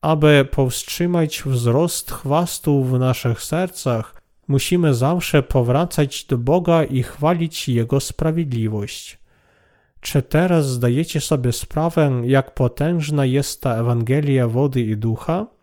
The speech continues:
Ponieważ cały list świętego Pawła do Rzymian oparty jest na Ewangelii wody i ducha, nie możemy otworzyć Słowa Bożego bez uprzedniej wiary w tę Ewangelię.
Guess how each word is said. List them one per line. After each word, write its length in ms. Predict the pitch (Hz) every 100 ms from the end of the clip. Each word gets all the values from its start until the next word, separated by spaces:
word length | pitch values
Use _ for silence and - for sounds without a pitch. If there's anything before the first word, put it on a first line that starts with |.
| _ - - _ - _
Ponieważ 640 | 131 123 175 185 160 -
cały 440 | - 170 175 160
list 400 | 131 160 175 -
świętego 520 | - 147 127 156 143 131
Pawła 540 | - 160 170 156 131
do 180 | 120 117
Rzymian 560 | 117 170 175 156 127 123
oparty 640 | 131 - 156 175 - 143
jest 380 | 139 143 - -
na 160 | 127
Ewangelii 640 | 120 123 120 147 160 143 120
wody 340 | 127 156 131
i 120 | 113
ducha, 480 | 113 143 - 170 160 156 - - - -
nie 200 | 131 131
możemy 560 | 123 117 139 175 170 123
otworzyć 880 | 131 - 139 165 165 160 147 -
Słowa 440 | - - 147 175 135
Bożego 720 | 123 117 143 180 160 165 160 - - _ -
bez 340 | 135 135 -
uprzedniej 800 | 147 120 - 175 180 165 156 143
wiary 440 | 120 143 170 165 156
w 120 | -
tę 260 | 151 143 151
Ewangelię. 840 | 147 156 156 131 110 107 107 104